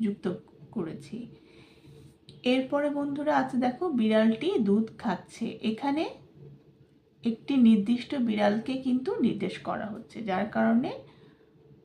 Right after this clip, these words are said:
বিড়াল শব্দের শেষে কিন্তু আমরা টি প্রত্যয়টি যুক্ত করেছি। আশা করছি তোমরা এটা বুঝতে পেরেছ।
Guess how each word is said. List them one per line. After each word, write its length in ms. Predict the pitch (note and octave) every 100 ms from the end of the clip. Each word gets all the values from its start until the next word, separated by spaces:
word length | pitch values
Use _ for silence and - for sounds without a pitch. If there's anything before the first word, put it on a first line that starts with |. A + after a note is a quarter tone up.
| -
বিড়াল 440 | A3+ A3+ A3+ C4
শব্দের 520 | E4 B3 G#3 A3 A#3 -
শেষে 300 | A3+ A3 A3+
কিন্তু 320 | A#3+ A#3+ C4
আমরা 200 | C#4+ F#4
টি 220 | - G3+
প্রত্যয়টি 640 | A#3+ G#3+ - A3+ A3+ F4+ C5 - - -
যুক্ত 240 | G3+ -
করেছি। 600 | G3+ - - - - - - - -
আশা 280 | G3+ G3 A3
করছি 280 | A3+ A3+ B3+
তোমরা 240 | A#3+ G#3
এটা 140 | G#3+
বুঝতে 360 | G3+ A3 - G#3+
পেরেছ। 360 | A3 G#3+ A3